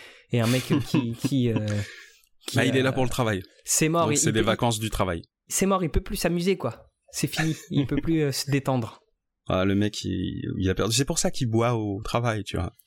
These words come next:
Speaker 1: Ouais,
Speaker 2: Il est dans
Speaker 1: ouais,
Speaker 2: une
Speaker 1: ouais.
Speaker 2: espèce de contre-, il est obligé de, de chercher à se sentir vivant.
Speaker 1: Ah, c'est
Speaker 2: Parce
Speaker 1: peut-être
Speaker 2: qu'il
Speaker 1: pour
Speaker 2: a,
Speaker 1: ça, ouais.
Speaker 2: il a perdu ses sensations.
Speaker 1: Ouais, ouais.
Speaker 2: Alors, il se prend des piqûres de moustiques, et
Speaker 1: Ouais.
Speaker 2: il y a, euh, ce bon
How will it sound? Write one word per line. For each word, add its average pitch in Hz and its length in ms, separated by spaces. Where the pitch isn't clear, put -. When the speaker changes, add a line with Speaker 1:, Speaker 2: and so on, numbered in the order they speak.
Speaker 1:
Ouais, 139 260
Speaker 2:
Il 131 40
est - 40
dans - 80
Speaker 1:
ouais, 123 80
Speaker 2:
une 95 100
Speaker 1:
ouais. 95 60
Speaker 2:
espèce 104 340
de 104 80
contre-, - 260
il 113 120
est 117 40
obligé 120 400
de, 107 280
de 104 100
chercher - 340
à - 40
se - 120
sentir 98 320
vivant. 123 440
Speaker 1:
Ah, 110 160
c'est - 160
Speaker 2:
Parce - 80
Speaker 1:
peut-être 110 120
Speaker 2:
qu'il - 100
Speaker 1:
pour 110 60
Speaker 2:
a, 104 40
Speaker 1:
ça, 113 160
ouais. - 160
Speaker 2:
il 110 120
a 98 40
perdu 107 300
ses 104 120
sensations. - 600
Speaker 1:
Ouais, - 80
ouais. - 40
Speaker 2:
Alors, 113 200
il 117 60
se - 60
prend 131 160
des 120 100
piqûres 123 320
de 117 60
moustiques, 139 680
et - 120
Speaker 1:
Ouais. 131 140
Speaker 2:
il - 60
y 95 40
a, 92 180
euh, 85 380
ce - 180
bon 139 300